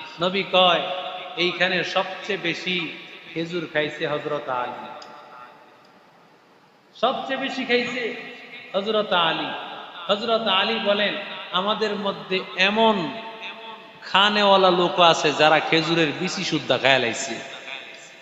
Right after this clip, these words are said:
সুবহানাল্লাহ কহ। যাদের সামনে খেজুরের বিচি নাই, খেজুরের বিচি গেল কই?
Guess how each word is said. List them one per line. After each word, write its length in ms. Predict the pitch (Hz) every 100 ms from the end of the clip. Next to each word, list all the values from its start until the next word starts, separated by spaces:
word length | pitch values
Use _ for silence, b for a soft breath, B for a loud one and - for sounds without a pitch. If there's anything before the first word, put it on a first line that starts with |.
| -
সুবহানাল্লাহ 600 | 135 127 135 135 147 131 131
কহ। 180 | 127 127 - 131 123 - - - - - - - - - - - - - - 185
যাদের 320 | 143 165 180 220
সামনে 460 | - 214 220 214
খেজুরের 460 | - 196 196 214 196
বিচি 280 | 202 - 202
নাই, 220 | 185 185
খেজুরের 460 | - 196 208 196 175
বিচি 260 | 185 -
গেল 300 | 170 175 160
কই? 380 | - 135 123 -